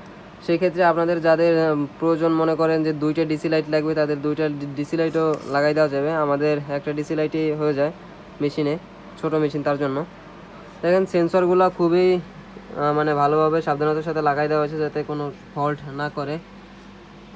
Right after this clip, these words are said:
আর এটা হচ্ছে একটা চার ইঞ্চি, আহ, হাই স্পিড কুলিং ফ্যান।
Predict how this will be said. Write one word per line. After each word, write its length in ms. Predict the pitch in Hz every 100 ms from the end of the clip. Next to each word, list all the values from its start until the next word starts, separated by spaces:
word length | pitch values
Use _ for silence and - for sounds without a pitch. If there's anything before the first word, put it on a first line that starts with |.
| - - - - - - - -
আর 100 | 156
এটা 180 | 160 180
হচ্ছে 180 | 175 190
একটা 320 | - 185 185 180 160 -
চার 180 | 160 170
ইঞ্চি, 460 | 170 180 180 175
আহ, 460 | 113 147 147 143 143
হাই 200 | 147 156
স্পিড 220 | - 180 -
কুলিং 220 | 180 175
ফ্যান। 220 | 160 160